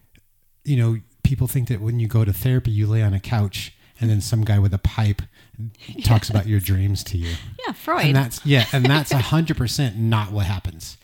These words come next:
Speaker 1: Maybe there are some psychoanalysts that are still like that, but I really don't think that's how it is.
Speaker 2: No.
Speaker 1: Um, so can we, let's go over a couple of different types of therapies, because I do know that the type of therapy that, that I like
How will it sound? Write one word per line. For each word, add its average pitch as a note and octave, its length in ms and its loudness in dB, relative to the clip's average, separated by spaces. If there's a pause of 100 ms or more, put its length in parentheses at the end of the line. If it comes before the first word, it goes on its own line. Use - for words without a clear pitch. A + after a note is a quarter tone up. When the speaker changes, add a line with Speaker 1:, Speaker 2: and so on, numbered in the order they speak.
(260)
Speaker 1:
Maybe D#3 440 0
there F3 240 -2
are E3 180 0
some E3 240 -2
psychoanalysts D#3+ 760 -4
that C3 140 -6
are C3 80 -2
still D#3 300 -2
like D3+ 220 -4
that, D3+ 240 -6
but A2 160 -2
I A#2+ 60 -2
really A#2 240 0
don't G#2+ 180 -4
think A#2 160 -6
that's G2+ 180 -8
how G2+ 160 -2
it F#2 80 -4
is. A#2 340 -4 (200)
Speaker 2:
No. - 240 -10 (100)
Speaker 1:
Um, A2+ 320 -2
so C3 240 0
can C#3 220 -2
we, D3 140 -2 (100)
let's C#3+ 180 -4
go E3 240 0
over D3 220 -2
a G#2+ 40 -2
couple A#2+ 300 -2
of G#2 100 -2
different A#2 360 -4
types A#2+ 260 -6
of G#2 100 -6
therapies, A#2 480 0
because G#2+ 320 -4 (480)
I C#3+ 120 -2
do D#3+ 160 -2
know E3 180 0
that A#2+ 300 -4 (1160)
the C3 100 -2
type C#3+ 240 -2
of D#3+ 100 2
therapy A#2+ 460 0
that, G#2+ 340 -2 (500)
that A#2 280 -6
I G#2+ 180 -4
like C#3 480 -6